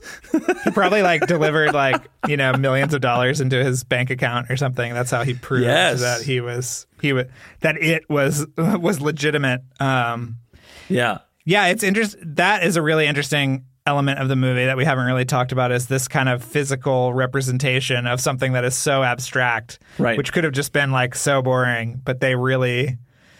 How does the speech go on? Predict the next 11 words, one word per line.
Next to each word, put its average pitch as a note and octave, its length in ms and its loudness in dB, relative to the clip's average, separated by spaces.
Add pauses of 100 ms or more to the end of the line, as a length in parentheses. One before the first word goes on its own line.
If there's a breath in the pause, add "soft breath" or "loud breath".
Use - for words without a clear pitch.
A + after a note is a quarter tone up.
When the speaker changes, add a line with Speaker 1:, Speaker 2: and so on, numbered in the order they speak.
(380 soft breath)
Speaker 2:
you C3+ 120 0
know, A#2+ 160 0
crashing D3 500 0
a, C3 80 0 (200)
a C3 160 0
train C3 640 0
and A#2+ 240 -6
all C3 180 -2
of B2+ 80 -4
this A#2+ 160 -4
stuff A#2 480 -4